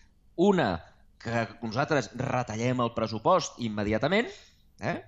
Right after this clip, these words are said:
Cosa que vol dir més retallades que del que ens, ens remana-, ens obligava Europa, molt més grans, perquè el dèficit ha de ser zero en vint minuts, eh?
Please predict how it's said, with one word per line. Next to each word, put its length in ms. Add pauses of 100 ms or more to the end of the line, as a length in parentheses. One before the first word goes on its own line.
Cosa 300
que 140
vol 120
dir 200
més 420
retallades 840 (120)
que 100
del 140
que 320
ens, 240
ens 260
remana-, 420
ens 180
obligava 520
Europa, 460
molt 420
més 140
grans, 280
perquè 220
el 60
dèficit 280
ha 80
de 80
ser 120
zero 260
en 180
vint 220
minuts, 460 (420)
eh? 180